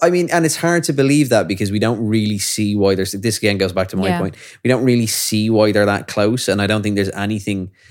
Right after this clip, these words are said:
Speaker 1: like, there's not enough nuance in either of those actors' performances in the film to, to hint towards why there is that.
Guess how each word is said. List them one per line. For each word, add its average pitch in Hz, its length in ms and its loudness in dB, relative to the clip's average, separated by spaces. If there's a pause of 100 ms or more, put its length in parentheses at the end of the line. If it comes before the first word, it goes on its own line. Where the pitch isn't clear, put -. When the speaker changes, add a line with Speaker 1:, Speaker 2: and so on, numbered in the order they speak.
(200)
Speaker 1:
like, 104 220 0
there's 107 200 0
not 107 200 0
enough 104 240 -2
nuance 98 680 -2
in 95 260 -10
either 92 320 -4
of 87 100 -4
those 90 200 -4
actors' 92 380 -4
performances 92 720 -6
in 90 100 -6
the 87 100 -8
film 90 480 -6
to, 90 300 -4 (340)
to - 140 -6
hint 98 400 -4
towards 92 640 -4
why 92 240 0
there 90 160 -4
is 92 220 -2
that. 82 280 -8